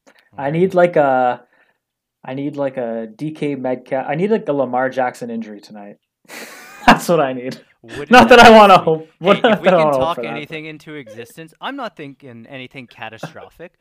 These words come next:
Speaker 2: <laughs>
Speaker 1: but just, like, a nagging ankle injury.
Speaker 2: Or just, like, a halftime diarrhea. That just,
Speaker 1: <laughs>
Speaker 2: like,
Speaker 1: Yeah, there
Speaker 2: puts
Speaker 1: you
Speaker 2: him
Speaker 1: go.
Speaker 2: out for the rest of the
Speaker 1: Like,
Speaker 2: game or
Speaker 1: he's
Speaker 2: something.
Speaker 1: okay as a person, but just, like,
Speaker 2: Is he?
Speaker 1: also, he's banged up.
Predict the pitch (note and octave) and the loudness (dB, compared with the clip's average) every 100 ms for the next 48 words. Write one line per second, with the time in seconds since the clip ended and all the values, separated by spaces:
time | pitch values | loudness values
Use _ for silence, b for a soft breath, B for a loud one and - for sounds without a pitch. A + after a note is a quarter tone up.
0 | _ - - F3+ D#3 C#4 - G#3 - - | _ -20 -18 -18 -16 -18 -16 -16 -16 -18
1 | D3 C#3 C3 C3+ C3 C3+ B2 A2+ G#2+ G#2 | -16 -14 -12 -12 -14 -18 -20 -20 -20 -20
2 | F2+ F2 F2 G#2+ _ _ _ - G3 G3 | -20 -20 -20 _ _ _ _ -10 -8 -8
3 | E3 F3+ F3+ G3 F3+ F3+ E3 D#3+ D#3 D3 | -8 -12 -8 -10 -4 -2 0 0 0 -2
4 | C3+ - D#3 D3+ - D3 C#3 C#3 C3 A#2 | -4 -4 -4 -4 -8 -8 -8 -10 -12 -14
5 | _ _ C3 B2+ A#2 A#2 G#2+ - _ _ | _ _ -4 -4 -6 -8 -10 -14 _ _
6 | - - C#3 D#3 C#3+ A#2+ G2 D3 C#3 C#3 | -20 -18 -16 -8 -6 -6 -6 -6 -4 -6
7 | C3 C3 A2+ A2+ A2 B2 A2+ G3 - - | -6 -8 -10 -10 -12 -18 -14 -14 -14 -18
8 | A#3+ G#3 G3+ - D#3 D#3 C3+ A2+ _ A#2+ | -14 -12 -12 -14 -14 -14 -14 -18 _ -20
9 | - G3 G#3 D3 - C3 - B2+ - - | -20 -20 -20 -20 -20 -20 -20 -20 -20 -12
10 | D#3 E3 G#3 D#3+ D3+ D3 C#3+ - D#3+ A#2+ | -12 -8 -10 -10 -12 -16 -18 -20 -20 -18
11 | C#3 C#3+ C#3 C3+ | -16 -16 -16 -18